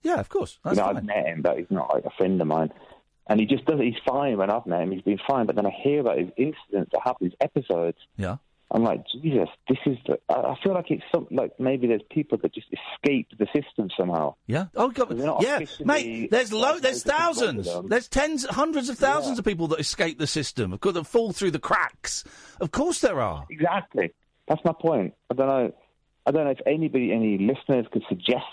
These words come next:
Speaker 2: something or anybody they can go to. I, I don't know.
Speaker 1: Um, well, so, uh, well, as he s-, well, uh, I mean,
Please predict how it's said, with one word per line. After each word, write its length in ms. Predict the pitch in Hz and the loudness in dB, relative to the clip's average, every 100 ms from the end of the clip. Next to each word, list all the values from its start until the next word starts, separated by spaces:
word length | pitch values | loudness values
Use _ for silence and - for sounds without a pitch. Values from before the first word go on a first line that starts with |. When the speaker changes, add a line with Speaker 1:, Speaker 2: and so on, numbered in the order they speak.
| - | -2
Speaker 2:
something 400 | 139 - 123 123 | -2 0 0 2
or 240 | 98 85 - | 2 2 2
anybody 360 | 107 98 92 90 | 0 0 0 0
they 100 | 90 | -4
can 100 | 92 | 0
go 260 | 101 127 131 - | 0 0 -2 0
to. 180 | 120 | 2
I, 300 | 69 50 - | 2 0 0
I 40 | 123 | 0
don't 200 | 131 110 | 0 0
know. 180 | 85 80 - - - - - | -2 -2 -10 -20 -20 -12 -2
Speaker 1:
Um, 240 | 190 196 - | -2 -2 -2
well, 180 | 220 185 | 0 0
so, 220 | - 208 196 | -2 -2 0
uh, 100 | 226 | 0
well, 120 | 226 233 | 0 -2
as 120 | 185 | -4
he 60 | 196 | -6
s-, 180 | - | -6
well, 320 | 185 196 127 - | -2 0 0 -2
uh, 160 | 131 131 - | -4 -4 -2
I 60 | 135 | -2
mean, 280 | 151 151 | 0 -4